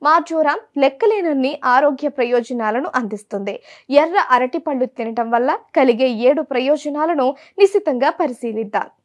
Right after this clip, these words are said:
రోగ నిరోధక శక్తి. అరటి పళ్ళలో విటమిన్ సి పుష్కలంగా ఉంటుంది.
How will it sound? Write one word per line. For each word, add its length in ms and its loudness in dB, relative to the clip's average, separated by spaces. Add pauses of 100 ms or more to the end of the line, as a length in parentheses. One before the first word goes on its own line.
(120)
రోగ 360 4
నిరోధక 480 -2
శక్తి. 400 -12 (440)
అరటి 320 6 (100)
పళ్ళలో 340 4
విటమిన్ 560 0
సి 300 -6
పుష్కలంగా 600 -4
ఉంటుంది. 500 -6